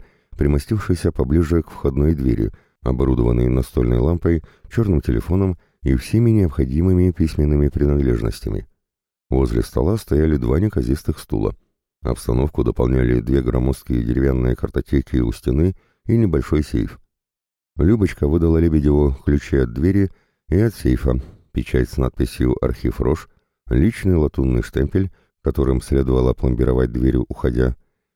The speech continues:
и даже кусок шпагата и комок коричневого пластилина для изготовления пломбы. Ещё она сообщила, что служебная инструкция для Александра находится в сейфе.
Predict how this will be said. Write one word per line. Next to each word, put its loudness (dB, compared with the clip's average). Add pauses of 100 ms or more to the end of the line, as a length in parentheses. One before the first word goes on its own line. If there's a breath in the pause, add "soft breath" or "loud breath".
и 0
даже 2
кусок -4
шпагата -2
и -2
комок 0
коричневого 0
пластилина 0
для 2
изготовления 0
пломбы. -4 (680)
Ещё 0
она 0
сообщила, 0
что -6
служебная -2
инструкция -2
для 0
Александра 0
находится 0
в -6
сейфе. -4